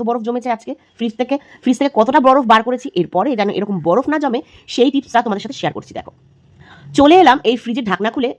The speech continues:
এই যেখানে তেল মাখানো পোর্শনটা ওইটা সাটিয়ে দিলাম ফ্রিজের নিচের অংশে, যেটা পরিষ্কার ছিল মানে তেল লাগাইনি সেই দিকটা উপরে রাখবো। তেল লাগানোর কারণে ডিপ ফ্রিজটা যে নিচের অংশ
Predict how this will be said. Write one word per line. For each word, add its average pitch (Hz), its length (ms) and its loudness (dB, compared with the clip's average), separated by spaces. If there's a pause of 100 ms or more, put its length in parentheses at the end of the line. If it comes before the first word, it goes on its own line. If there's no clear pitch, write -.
(140)
এই 262 80 -2 (280)
যেখানে 262 260 -2 (180)
তেল 226 200 2
মাখানো 302 320 -2
পোর্শনটা 233 320 -6 (160)
ওইটা 285 200 -2 (420)
সাটিয়ে 196 320 -4
দিলাম 139 160 -2 (480)
ফ্রিজের 277 280 -2 (420)
নিচের 262 360 4
অংশে, 165 200 -2 (280)
যেটা 269 180 0 (120)
পরিষ্কার 226 340 -2
ছিল 262 180 -2
মানে 220 180 -4
তেল 226 200 -2
লাগাইনি 254 280 0 (100)
সেই 214 160 -4
দিকটা 269 220 -6 (280)
উপরে 202 240 -4
রাখবো। - 180 -10 (600)
তেল 339 160 6
লাগানোর 381 300 4
কারণে 349 200 4 (300)
ডিপ 269 160 -2
ফ্রিজটা 320 260 -2 (380)
যে 247 140 -2
নিচের 269 240 2
অংশ 349 120 -2